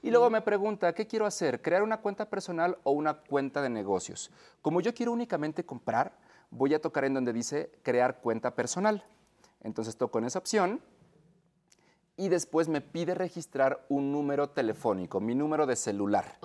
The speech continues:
Speaker 1: Eso es
Speaker 2: Ok,
Speaker 1: importante, que
Speaker 2: ajá.
Speaker 1: sea número celular. Entonces voy a tocar en el campo donde dice número celular, aparece el teclado y empiezo a escribir.
Speaker 2: Ok.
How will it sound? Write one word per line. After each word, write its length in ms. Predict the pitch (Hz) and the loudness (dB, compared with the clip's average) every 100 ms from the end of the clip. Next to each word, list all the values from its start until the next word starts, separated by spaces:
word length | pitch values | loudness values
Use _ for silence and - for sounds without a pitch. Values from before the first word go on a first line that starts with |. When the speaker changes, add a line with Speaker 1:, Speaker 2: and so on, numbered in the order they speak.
| 135 | -10
Speaker 1:
Eso 120 | 131 | -4
es 80 | 123 | -2
Speaker 2:
Ok, 60 | 117 | 0
Speaker 1:
importante, 380 | - - 127 160 | -2 0 -2 -2
que 80 | 160 | -2
Speaker 2:
ajá. 20 | |
Speaker 1:
sea 360 | 156 143 170 185 - - _ | 0 2 2 0 -8 -20 _
número 360 | 113 127 143 135 | -2 0 2 0
celular. 520 | - 107 92 82 78 _ - - - | -2 -4 0 -2 -4 _ -20 -20 -8
Entonces 580 | 117 113 117 110 110 - | -6 -2 -2 0 -4 -6
voy 220 | 110 127 | 0 2
a 80 | 131 | 2
tocar 300 | 120 - 113 | -2 0 2
en 100 | 110 | 2
el 120 | 104 | -2
campo 360 | - 131 - 120 | 0 0 2 -2
donde 160 | 113 104 | 0 0
dice 240 | 110 113 | -2 -2
número 240 | 113 107 | -2 -2
celular, 480 | 117 175 208 214 339 - - - - | -2 -2 2 2 2 -6 -20 -20 0
aparece 480 | 107 - 107 117 165 | 0 4 2 4 0
el 80 | 190 | -2
teclado 500 | 220 208 202 226 - | 0 0 2 0 -2
y 120 | 233 | -4
empiezo 420 | 226 - 117 117 | -4 -2 -2 -2
a 20 | 156 | -4
escribir. 340 | - 226 254 - _ _ _ _ _ | -4 -2 -2 -6 _ _ _ _ _
Speaker 2:
Ok. 160 | - | -20